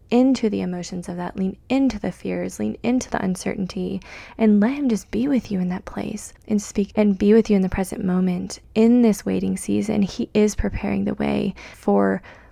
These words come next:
you and for your future family. He knows every single child that he will bring into your family. He knows them by name. And, like, what a beautiful consolation, right? And so whatever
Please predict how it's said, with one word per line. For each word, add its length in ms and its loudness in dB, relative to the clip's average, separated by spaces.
you 520 6
and 140 -2
for 120 -8
your 140 -4
future 300 -6
family. 420 -2
He 200 0
knows 340 0
every 300 2
single 320 -4
child 560 -6
that 160 -4
he 160 -6
will 100 -2
bring 240 -4
into 240 -4
your 100 -4
family. 540 -4
He 80 0
knows 340 0
them 140 -4
by 160 -4
name. 540 -4
And, 500 2
like, 160 -2
what 240 2
a 100 4
beautiful 420 0
consolation, 800 -6
right? 380 -4
And 140 -2
so 420 -2
whatever 680 4